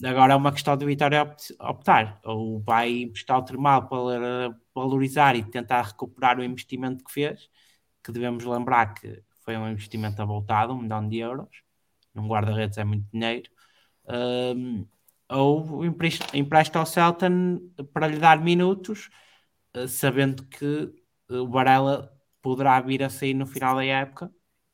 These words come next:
Não sabemos se vai sair ou não, mas já se falou nisso na época passada, no início desta. Eh, voltará certamente à baila no final da época e aí o Vitória teria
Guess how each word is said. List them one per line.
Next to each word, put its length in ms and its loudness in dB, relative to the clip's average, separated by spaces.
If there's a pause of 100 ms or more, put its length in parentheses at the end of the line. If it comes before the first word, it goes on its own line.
(160)
Não 140 -6
sabemos 400 -6
se 60 -18
vai 120 -6
sair 220 -8
ou 100 -2
não, 180 -2
mas 280 -10 (300)
já 180 -6
se 100 -8
falou 200 -2
nisso 260 -6
na 160 -2
época 240 -8
passada, 580 -2
no 200 -6
início 340 -6
desta. 480 -2 (480)
Eh, 160 -8
voltará 460 0
certamente 560 -6
à 100 6
baila 340 2
no 120 -6
final 540 -2
da 160 -4
época 540 -4 (500)
e 340 -4
aí 280 -2
o 40 -4
Vitória 400 -2
teria 720 -4